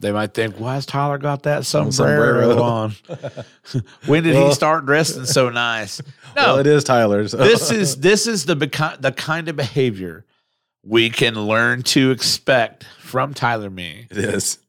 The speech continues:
Speaker 1: with,
Speaker 2: One hundred percent.
Speaker 1: uh, with the baby coming.
Speaker 2: Yeah.
Speaker 1: With the baby coming. So, a little personal day here.
Speaker 2: Yeah.
Speaker 1: A little family day. Um,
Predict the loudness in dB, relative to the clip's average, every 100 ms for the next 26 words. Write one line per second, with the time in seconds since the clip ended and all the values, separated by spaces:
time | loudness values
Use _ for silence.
0 | _ -4 0 2 2 0 2 2 -2 -2
1 | -4 -2 -2 0 0 -2 -6 -8 -8 -18
2 | _ -8 -6 -6 -10 _ -4 -2 0 0
3 | 0 -2 -2 -4 -4 -12 -6 -2 0 -2
4 | -8 _ 0 2 2 2 2 2 -2 -2
5 | 2 2 2 0 -2 -2 -6 _ _ _
6 | -6 -2 0 0 -2 -2 -2 -2 -2 -4
7 | -2 -2 -4 -12 _ -12 -10 -8 -10 -14